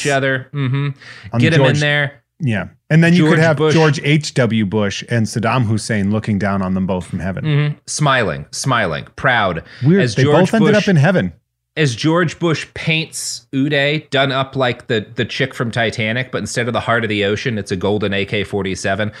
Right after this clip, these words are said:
Speaker 1: Somebody
Speaker 2: There it
Speaker 1: do
Speaker 2: is.
Speaker 1: this. You know, you've got, you've got, it's perfect, perfect opportunity for
Speaker 2: We're
Speaker 1: some
Speaker 2: giving
Speaker 1: good
Speaker 2: you
Speaker 1: A I
Speaker 2: gold
Speaker 1: porn.
Speaker 2: in A K forty-sevens
Speaker 1: Yeah.
Speaker 2: here.
Speaker 1: Yeah. And do it, do it A I wise. So everyone has really fucked up, unsettling hands.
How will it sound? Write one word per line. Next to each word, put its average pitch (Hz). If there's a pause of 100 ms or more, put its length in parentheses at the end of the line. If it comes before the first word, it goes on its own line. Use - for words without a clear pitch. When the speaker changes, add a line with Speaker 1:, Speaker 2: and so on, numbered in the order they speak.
(180)
Speaker 1:
Somebody 220
Speaker 2:
There 101
it 95
Speaker 1:
do 131
Speaker 2:
is. 147
Speaker 1:
this. 87
You 101
know, 107
you've 117
got, 127
you've 117
got, 123 (320)
it's -
perfect, -
perfect 139
opportunity 113
for -
Speaker 2:
We're 92
Speaker 1:
some 143
Speaker 2:
giving 190
Speaker 1:
good 156
Speaker 2:
you 113
Speaker 1:
A 135
I 165
Speaker 2:
gold 156
Speaker 1:
porn. 90
Speaker 2:
in 117 (100)
A 123
K 120
forty-sevens 98
Speaker 1:
Yeah. 95
Speaker 2:
here. 95 (360)
Speaker 1:
Yeah. 127 (240)
And 156
do 208
it, 139
do 185
it 196
A 156
I 143
wise. 87
So 113
everyone 123
has 113
really 117
fucked -
up, 104
unsettling 92
hands. 80